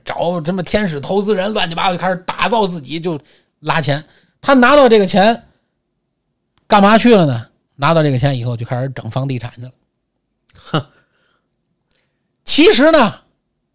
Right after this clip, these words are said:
Speaker 1: 他整房地产也有说法，比如说我是为了建厂房啊，盖支-，盖宿舍啊，
Speaker 2: 哎，
Speaker 1: 这个那个。
Speaker 2: 冠冕堂皇的理由谁不会找啊？
Speaker 1: 反正就编。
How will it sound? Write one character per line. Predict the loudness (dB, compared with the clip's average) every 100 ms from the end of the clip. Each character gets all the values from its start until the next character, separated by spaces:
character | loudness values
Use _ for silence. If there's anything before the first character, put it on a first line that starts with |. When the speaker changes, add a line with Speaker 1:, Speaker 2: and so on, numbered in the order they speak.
| _ _
Speaker 1:
他 | -2
整 | 2 4
房 | 4
地 |
产 | 4
也 | 4
有 | 4
说 | 2 0
法， | 0 -2 -6 -8
比 |
如 | -4
说 | -4
我 | -4 -8
是 | -8
为 | -6 -6
了 |
建 | -4 -4
厂 | -4 -4
房 | -4 -6
啊， | -6 -6
盖 | -4 -4
支-， | -4 -8 -6
盖 | -2 -2
宿 | 0
舍 | 2
啊， | 4 4
Speaker 2:
哎， | 4
Speaker 1:
这 | 4
个 | 4
那 | 2
个。 | 4
Speaker 2:
冠 | 6
冕 | 8 6 6
堂 | 6 6
皇 | 6
的 | 6
理 | 6
由 | 8 8
谁 | 6 4 6 8
不 | 8
会 | 6 4
找 | 0
啊？ | -8 -10
Speaker 1:
反 | -10 -8
正 | -6
就 | -6
编。 | -2 -2 -2